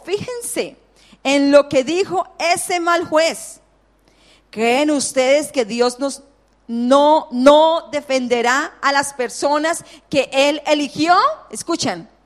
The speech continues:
Y que día y noche le piden ayuda? Guau. ¿Creen que tardará él en responderles? Claro que no.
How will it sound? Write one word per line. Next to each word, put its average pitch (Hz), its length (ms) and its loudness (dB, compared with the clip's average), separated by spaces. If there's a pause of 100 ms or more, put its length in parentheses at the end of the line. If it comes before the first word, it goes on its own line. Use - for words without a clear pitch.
(1000)
Y 311 120 -2
que 277 260 2
día 330 640 -2
y 320 160 2
noche 320 600 2
le 349 160 4
piden 370 640 -6 (120)
ayuda? 262 520 -4 (2500)
Guau. 208 640 -6 (600)
¿Creen 339 420 0
que 370 140 -2
tardará 269 680 0 (520)
él 285 420 2 (100)
en 285 200 -2
responderles? 294 1200 -2 (320)
Claro 349 400 -4
que 403 240 -6
no. 415 480 -8